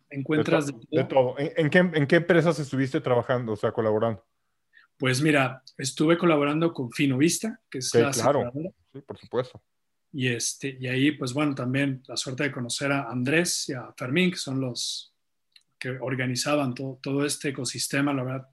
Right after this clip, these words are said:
Speaker 1: pues tienen un trabajo excelente. Y pude conocer empresas, por ejemplo, como DAP, que es una
Speaker 2: Ujú.
Speaker 1: empresa de pagos, con Q R,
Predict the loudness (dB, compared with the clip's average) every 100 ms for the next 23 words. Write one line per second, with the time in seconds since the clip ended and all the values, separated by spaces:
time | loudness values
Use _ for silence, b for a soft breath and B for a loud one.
0 | _ _ -16 -8 -4 -2 -4 -6 -6 -4
1 | -4 -6 -10 -8 -6 -6 -8 -6 -4 -4
2 | -6 -10 -12 _ _ b b b b _
3 | 2 2 4 2 4 2 2 2 2 2
4 | 0 -2 -4 -6 -6 -4 -4 -2 -4 -2
5 | -2 -2 -6 _ _ -6 -6 -8 -10 -6
6 | -4 -2 -2 -2 -4 -8 -6 -6 -6 -12
7 | _ -20 _ _ -20 -10 0 0 0 -4